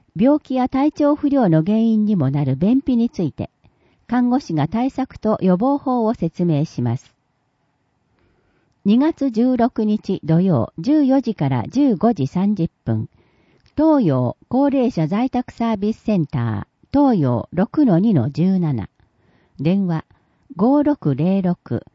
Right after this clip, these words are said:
八八六一。二十人。入浴や正式など、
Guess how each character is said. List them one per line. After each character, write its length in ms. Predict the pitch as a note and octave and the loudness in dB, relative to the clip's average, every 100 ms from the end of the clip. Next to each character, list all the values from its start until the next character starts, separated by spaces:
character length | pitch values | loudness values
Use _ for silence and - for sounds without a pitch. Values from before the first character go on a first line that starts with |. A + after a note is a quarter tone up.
| _ | _
八 320 | - F#3+ - C4+ | -8 -6 -4 -6
八 300 | C4+ - C3+ | -6 -4 -2
六 340 | C3 - F3+ | -2 -2 -2
一。 400 | C#3+ - - - _ _ _ _ _ _ _ _ - | -2 -6 -14 -16 _ _ _ _ _ _ _ _ 0
二 160 | G#3 | 0
十 240 | A3+ C#4+ D#3 | 2 2 2
人。 240 | B2 - - _ _ _ _ _ _ | -2 -6 -14 _ _ _ _ _ _
入 220 | G3+ C#4+ | 2 4
浴 260 | C#4 C#4+ B3 | 4 0 -2
や 160 | B3 | -4
正 260 | C4 B3+ C#4 | -2 -2 -2
式 260 | - - A3 | -4 -8 -4
な 160 | G#3+ | -2
ど、 180 | F3 | -2